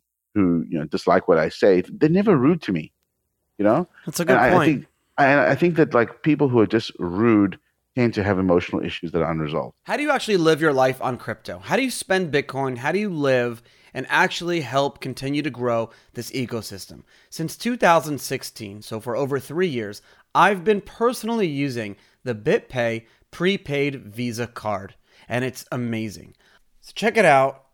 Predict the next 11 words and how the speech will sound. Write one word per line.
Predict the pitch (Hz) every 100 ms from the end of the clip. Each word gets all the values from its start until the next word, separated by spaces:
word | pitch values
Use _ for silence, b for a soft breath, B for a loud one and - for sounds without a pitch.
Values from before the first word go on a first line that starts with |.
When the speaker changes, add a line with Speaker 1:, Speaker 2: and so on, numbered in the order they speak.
| _
Speaker 2:
at | 120 107
bitpay | 123 180 190 190
dot | 180 180
com | 139 127 123 113
forward | - 131 139 135
slash | 123 120 113 - _
card. | - 113 98 92 _ _ _ _ -
That's | 117
bitpay | - 165 165 175 170
dot | 170 160
com | 127 127 123